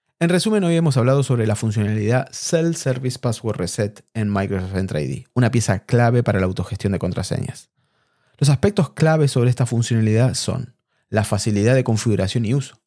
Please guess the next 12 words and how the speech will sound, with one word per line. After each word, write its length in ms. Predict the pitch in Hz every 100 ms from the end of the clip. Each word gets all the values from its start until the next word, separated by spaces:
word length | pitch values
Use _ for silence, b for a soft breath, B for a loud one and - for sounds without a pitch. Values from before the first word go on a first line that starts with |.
| _
S 180 | 135 151
C 120 | 143
P 100 | 127
R 240 | 123 139
es 100 | 127
una 120 | 131 123
herramienta 400 | 120 120 117 107
fácil 440 | - 160 151 113
de 100 | 98
configurar 560 | 107 101 101 98 117 120
y 40 |
usar 340 | 101 131 135